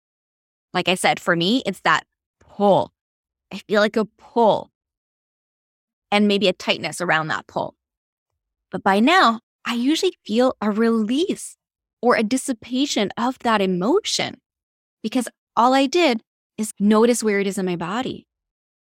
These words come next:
Allow it to be there and just take notice, be a witness of it. I can often stop here. Sometimes, though,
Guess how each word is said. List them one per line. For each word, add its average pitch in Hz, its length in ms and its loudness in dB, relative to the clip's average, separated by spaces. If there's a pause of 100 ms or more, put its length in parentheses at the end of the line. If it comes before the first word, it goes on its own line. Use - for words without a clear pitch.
(300)
Allow 208 320 4
it 370 140 2
to 247 100 0
be 285 260 0
there - 300 -4
and 185 220 -4
just 202 360 0
take 196 280 -4
notice, 156 500 -4
be 214 160 2
a 208 60 4
witness 190 560 -2
of 175 220 0
it. - 260 -6 (720)
I 214 60 0
can 226 140 2
often 262 320 4
stop 214 300 0
here. - 200 -6 (600)
Sometimes, 254 640 0
though, 180 240 2